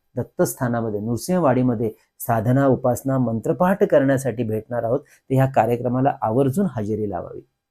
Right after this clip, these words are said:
मंडळी, आजचा विषय कसा वाटला आवर्जून कळवा आणि साडेसाती असो किंवा पनवती हा घाबरण्याचा विषय नाही, पण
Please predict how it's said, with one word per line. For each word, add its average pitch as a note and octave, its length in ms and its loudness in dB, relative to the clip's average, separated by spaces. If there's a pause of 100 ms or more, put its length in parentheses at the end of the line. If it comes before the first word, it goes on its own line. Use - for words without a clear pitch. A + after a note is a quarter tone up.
(200)
मंडळी, C3 380 4 (340)
आजचा C3 200 0
विषय B2 240 2
कसा A#2+ 260 -2
वाटला B2 260 0
आवर्जून B2 380 2
कळवा A#2+ 300 2 (260)
आणि D3 300 4 (220)
साडेसाती E3 600 2
असो E3 260 2
किंवा F3 260 2
पनवती C#3 480 2
हा C3+ 140 0
घाबरण्याचा E3 640 2
विषय C#3 300 0
नाही, A#2 180 -2
पण C3 160 -4